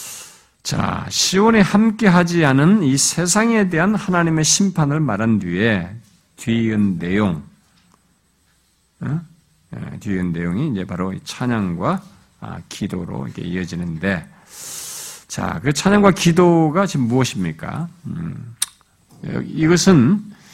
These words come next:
이제 이 뒤이은 내용들은 앞에 이런 그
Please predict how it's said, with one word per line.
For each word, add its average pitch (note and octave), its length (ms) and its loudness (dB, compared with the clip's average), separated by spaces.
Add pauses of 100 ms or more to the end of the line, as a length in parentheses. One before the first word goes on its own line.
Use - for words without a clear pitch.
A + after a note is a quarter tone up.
(180)
이제 A#2+ 120 -2
이 C#3+ 160 2
뒤이은 G3 460 6
내용들은 A#2 800 0 (1120)
앞에 G#3+ 380 0
이런 F#3+ 560 2
그 D#3 840 -4